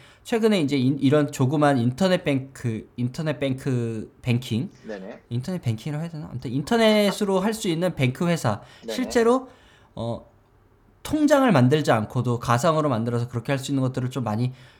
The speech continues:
Speaker 1: 법적으로, 법률적으로 좀 풀어주면서
Speaker 2: 그쵸.
Speaker 1: 카카오뱅크라는 게 생겼고 여러 이제 올해 또 인-, 그런 인터넷 뱅킹 회-, 뱅크 회사들이 많이 생긴다고
Speaker 2: 그쵸,
Speaker 1: 그러더라고요.
Speaker 2: 그쵸, 그쵸.
Speaker 1: 예, 그래서 제가 지금 이용하고 있는 서비스 중에 하나는
Speaker 2: 네네.
Speaker 1: 토스라는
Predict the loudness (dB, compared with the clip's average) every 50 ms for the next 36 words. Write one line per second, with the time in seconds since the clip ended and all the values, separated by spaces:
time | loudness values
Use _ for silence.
0 | _ _ -4 -2 -2 -2 0 2 2 4 4 2 0 0 0 0 2 2 2 2
1 | 0 0 0 0 -2 -2 -4 -6 -10 -10 -2 2 2 2 2 2 0 -2 -2 0
2 | 0 -2 -2 -4 -6 -12 -16 _ -6 -6 -4 -4 -2 2 2 2 2 2 0 0
3 | 0 0 0 0 2 2 2 2 2 0 -2 -2 -4 -4 -4 -4 -6 -4 -4 -2
4 | 0 0 2 0 0 0 -2 -4 -2 2 4 6 8 8 6 6 4 2 0 0
5 | 0 0 -2 -4 -2 -2 -2 -2 -4 -6 -6 -6 -4 -4 -6 -6 -6 -6 -6 -6
6 | -6 -6 -8 -12 _ _ _ -4 0 0 0 2 0 -2 -2 -2 0 -2 -2 -2
7 | -2 -6 -6 -6 -8 -10 -10 -8 -6 -4 -4 -2 -2 -2 -2 -2 -2 -4 -4 -4
8 | -4 -2 -2 -2 -4 -4 -4 -6 -8 -10 -12 -14 -18 -20 -20 -20 -6 0 2 4
9 | 6 6 4 4 0 0 0 0 0 2 4 4 4 4 4 2 -2 0 0 0
10 | 0 0 2 2 2 2 2 0 -2 -2 -4 -2 -2 -4 -4 -4 -6 -8 -6 -4
11 | -2 0 0 0 0 0 -2 -2 -2 -4 -6 -8 -12 -18 -20 -20 -18 -18 -10 -6
12 | -4 -4 -4 -2 -2 0 0 0 0 0 0 -2 -2 -4 -6 -8